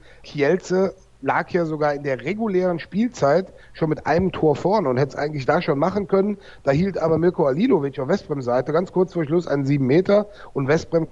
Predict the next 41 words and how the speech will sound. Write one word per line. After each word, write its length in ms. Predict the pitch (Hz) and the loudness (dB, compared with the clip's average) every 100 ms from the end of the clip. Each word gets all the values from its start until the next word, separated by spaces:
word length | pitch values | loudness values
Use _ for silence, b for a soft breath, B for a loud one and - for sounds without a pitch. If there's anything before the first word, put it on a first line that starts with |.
| - | -6
kommt 260 | - 156 123 | -4 -2 -2
dann 160 | 175 | 0
noch 200 | 202 190 | 0 0
zum 180 | - 175 | -2 -2
Ausgleich, 560 | 175 208 - 110 98 127 | 0 0 -2 -6 -6 -8
wo 40 | |
es 80 | 117 | -4
dann 120 | 123 | -4
in 60 | 123 | -2
die 40 | |
Verlängerung 500 | 117 139 160 113 107 | 0 2 2 0 -4
geht. 200 | 101 92 - b b b b | -6 -10 -14 b b b b
Also 260 | 123 113 110 | -6 -4 -2
das 160 | 117 | 0
war 100 | 127 | 2
ja 100 | 131 | 2
völlig 320 | 127 202 160 | 2 0 0
verrückt, 300 | - 143 170 | -2 -2 -2
was 160 | 147 135 | -2 0
dann 160 | 147 147 | 0 0
in, 240 | 135 135 | -2 -2
ich 100 | 120 | -4
glaube, 280 | 139 135 127 | 0 2 0
in 160 | 120 110 - | -4 -10 -8
siebzehn 580 | 110 202 - - 180 165 | -2 -2 -2 0 2 2
Minuten 800 | 151 165 196 - 175 175 170 151 | 0 0 -2 -2 -4 -2 -4 -2
quasi 360 | 143 147 143 | 0 0 -2
zehn 380 | 123 - 180 190 | -6 0 2 0
Tore 760 | - 170 180 160 156 160 156 147 | 0 2 4 4 4 6 4 4
aufgeholt, 640 | 170 202 - 123 127 170 | 0 0 0 2 2 2
also 200 | 139 139 | -2 -4
von 280 | 131 139 139 b b b | -2 -2 -2 b b b
minus 340 | 151 185 156 131 | 0 2 2 0
neun 280 | 139 170 | 2 2
auf 140 | 156 131 | 2 -2
plus 260 | 139 156 | -4 -4
eins, 420 | - 120 139 120 120 | -2 0 0 -2 -4
das 240 | 127 110 | -8 -6
war 120 | 113 | -2
ja 120 | 113 | -2
gigantisch. 540 | 107 107 104 107 - | -2 -2 -2 -2 -6